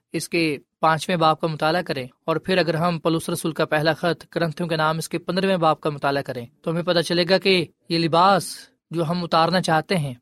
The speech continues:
یہ ہم اس لیے اتارنا چاہتے ہیں تاکہ ہم اس سے اور بہتر لباس پائیں۔ سو سامعین، یاد رکھیں، خدا کا کلام ہمیں بتاتا ہے کہ خدا ہم سے محبت کرتا ہے اور وہ ہمیں اب جلالی بدن دینا چاہتا ہے۔ مسیح یسوع کی دوسری آمد پر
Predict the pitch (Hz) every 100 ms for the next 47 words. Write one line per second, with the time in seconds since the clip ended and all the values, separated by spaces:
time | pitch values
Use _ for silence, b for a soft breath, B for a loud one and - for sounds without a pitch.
0 | - 170 156 185 202 240 214 185 151 151
1 | 151 139 - 151 139 123 - 151 151 165
2 | 147 151 135 - _ - 185 - 220 190
3 | 190 170 156 147 151 131 131 123 123 -
4 | 143 143 _ _ - 170 170 175 175 165
5 | _ - 165 180 180 185 190 185 180 180
6 | 165 156 160 160 165 175 151 156 160 147
7 | 139 135 165 135 127 151 131 - 156 151
8 | 156 160 139 143 135 147 135 123 _ -
9 | 147 156 147 175 160 143 175 151 151 127
10 | - 160 151 175 185 156 147 147 165 _
11 | 160 143 120 _ 151 151 151 156 151 147
12 | 143 120 120 131 127 - 117 - 120 120
13 | _ - 143 170 165 185 170 156 - 175
14 | 170 196 247 185 151